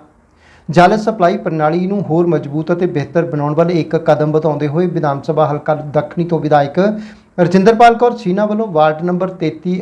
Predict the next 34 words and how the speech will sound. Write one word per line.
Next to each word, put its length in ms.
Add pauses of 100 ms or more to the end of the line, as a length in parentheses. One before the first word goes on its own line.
ਅਧੀਨ 300
ਨਿਊ 340
ਅੰਬੇਡਕਰ 500
ਨਗਰ 280
ਵਿੱਚ 220 (440)
ਇੱਕ 220
ਨਵੀਂ 360
ਪਾਣੀ 320
ਦੀ 140
ਲਾਈਨ 300
ਵਿਛਾਉਣ 380
ਦੇ 120
ਵਿਕਾਸ 460
ਕਾਰਜਾਂ 320
ਦਾ 240 (320)
ਉਦਘਾਟਨ 500
ਕੀਤਾ। 460 (720)
ਵਿਧਾਇਕ 360
ਛੀਨਾ 220
ਨੇ 100
ਕਿਹਾ 200
ਕਿ 160 (160)
ਇਸ 160
ਪ੍ਰੋਜੈਕਟ 460
ਤਹਿਤ 300 (100)
ਪੰਜ 300
ਇੰਚ 380
ਦੀਆਂ 220
ਪਾਈਪਾਂ 420
ਵਿਛਾਈਆਂ 420
ਜਾਣਗੀਆਂ, 340
ਜਿਸ 220
ਦੇ 340
ਲਗਭਗ 440